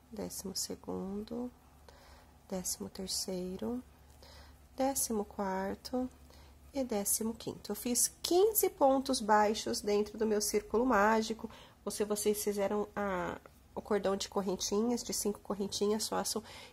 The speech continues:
quinze pontos baixos, tá? Aperto bem o círculo mágico, vou fechar aqui com ponto baixíssimo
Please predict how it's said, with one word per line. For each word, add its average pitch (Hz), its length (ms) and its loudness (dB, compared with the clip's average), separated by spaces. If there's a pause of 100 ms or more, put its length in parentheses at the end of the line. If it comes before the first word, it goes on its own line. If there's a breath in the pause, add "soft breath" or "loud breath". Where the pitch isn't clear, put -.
quinze 240 440 2
pontos 196 420 0
baixos, 185 760 -2
tá? 233 280 4 (400 loud breath)
Aperto 233 500 0
bem 208 500 6
o 269 40 0
círculo 226 520 2
mágico, 185 800 0 (380 loud breath)
vou 190 120 0
fechar 208 480 2
aqui 202 360 0 (120)
com 202 120 -4
ponto 202 340 -2
baixíssimo 196 760 0